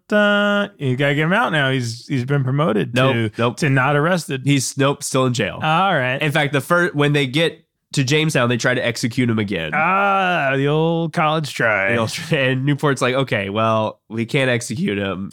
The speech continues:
Speaker 2: He's on the council."
Speaker 1: I, I always like, and we'll talk, we can talk about this a little bit later too, but, like, I always, the British, like, being so coy about how brutal they are is, is, like, really funny to me. Like, like,
Speaker 2: <laughs>
Speaker 1: they are absolutely
Speaker 2: They're very pol-,
Speaker 1: willing to
Speaker 2: they're,
Speaker 1: do horrifying things,
Speaker 2: they're
Speaker 1: but
Speaker 2: very
Speaker 1: they just
Speaker 2: polite about their genocide. <laughs>
Speaker 1: Yes, they are.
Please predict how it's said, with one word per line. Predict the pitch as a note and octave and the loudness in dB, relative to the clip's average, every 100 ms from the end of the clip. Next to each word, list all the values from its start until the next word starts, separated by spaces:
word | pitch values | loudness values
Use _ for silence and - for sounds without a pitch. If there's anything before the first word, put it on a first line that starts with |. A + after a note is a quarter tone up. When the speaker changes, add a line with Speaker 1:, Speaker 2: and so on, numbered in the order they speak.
| - | -8
Speaker 2:
He's | A#2 G#2+ | -4 0
on | A2 A2 | 0 0
the | |
council." | G#2 G2+ F#2 F#2+ F#2 F2 G2+ | -2 -4 -4 -4 -4 -2 0
Speaker 1:
I, | G3 - | -2 0
I | E3 | 2
always | B3+ E4 A#3 | 2 0 0
like, | F3 | -2
and | D3+ D#3+ | 2 2
we'll | F#3 | 2
talk, | F#3+ F#3+ | 2 0
we | |
can | G3+ | 2
talk | E3 C#3+ | 2 2
about | C3 | 2
this | B2 A#2+ | 0 0
a | |
little | B2 | -2
bit | B2 | 0
later | A#2 A#2 A2 | -2 -2 -2
too, | A#2 A#2 | -2 -2
but, | G#2+ | -2
like, | G#2+ A2 | -4 -2
I | C#3+ | 0
always, | F3 D#3+ B2 - _ _ _ _ _ _ | 0 0 -2 -10 _ _ _ _ _ _
the | C#3+ | 0
British, | E3 G#3+ A3+ F3+ G3 F#3+ _ | 2 4 2 2 0 -2 _
like, | E3 D3 B2+ | 0 0 2
being | D#3+ D#3 C#3+ | 2 2 0
so | - D3+ C3 | 0 2 2
coy | - - C3 B2+ A#2+ A#2 | 0 0 2 4 2 0
about | G#2 A#2 A#2 | -2 0 0
how | A2+ G#2+ | 0 -2
brutal | G2+ G#2 A#2+ B2+ | -2 -2 0 0
they | C#3 D3 | 0 0
are | E2 F2+ G2 G2+ - | 2 2 0 -2 -2
is, | C3+ A#2 - - - | 0 0 -2 -6 -2
is, | C#3 B2+ | 0 0
like, | A#2+ | -2
really | A2 B2 C3 A#2+ A2+ | 0 2 2 2 -2
funny | - G#2+ G#2 | -4 -8 -8
to | F#2 | -12
me. | F2+ F2+ - | -16 -16 -4
Like, | D3 G#3+ | -2 2
like, | F3+ - | 2 2
Speaker 2:
<laughs> | G#3 - E3 E3 | 0 0 2 4
Speaker 1:
they | F#3 | 4
are | G#3+ - | 2 2
absolutely | D#3 F3 D3 E3+ E3 | 0 0 0 0 2
Speaker 2:
They're | F#3+ | 4
very | D3 F#3 F#3+ | 4 2 2
pol-, | D3 | 2
Speaker 1:
willing | D#3+ E3+ E3 D3+ C#3 C#3 | 2 4 2 0 -2 -2
to | D#3 | 0
Speaker 2:
they're, | E3 | 2
Speaker 1:
do | D3 | 2
horrifying | C3 C3 C#3 B2+ B2+ B2+ A#2 | 2 2 2 0 -2 -2 -2
things, | B2 C3 D#3+ | -2 0 0
Speaker 2:
they're | C#3+ | 2
Speaker 1:
but | |
Speaker 2:
very | D#3 E3 | 2 2
Speaker 1:
they | C3+ | 2
just | D3+ | 2
Speaker 2:
polite | C3 B2+ | 2 0
about | B2 A#2 | 0 0
their | A2 | -2
genocide. | G#2+ G2+ G2 F#2 F2+ - | -4 -6 -8 -8 -4 -2
<laughs> | |
Speaker 1:
Yes, | C3+ C3 B2+ A2 E3 - - | 2 2 2 0 -2 -4 -8
they | D3+ B2 | -2 0
are. | A#2+ C3+ C3 G2 | 2 2 0 -2